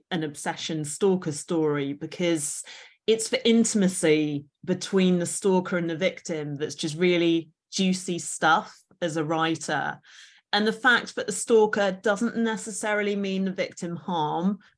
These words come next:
but they end up harming them, making them paranoid, worming into their life in little ways.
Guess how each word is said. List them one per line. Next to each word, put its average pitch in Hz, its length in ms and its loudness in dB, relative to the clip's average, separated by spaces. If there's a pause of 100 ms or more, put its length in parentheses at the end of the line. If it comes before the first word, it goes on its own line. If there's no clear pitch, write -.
but 156 180 -4
they 175 280 0
end 185 300 2
up 156 320 -2 (140)
harming 165 500 -4
them, 156 500 -6
making 170 340 -4
them 160 140 -6
paranoid, 160 720 0
worming 170 720 -2
into 175 320 -6
their 156 220 0
life 170 440 -2
in 160 180 -4
little 156 300 -4
ways. 147 760 -2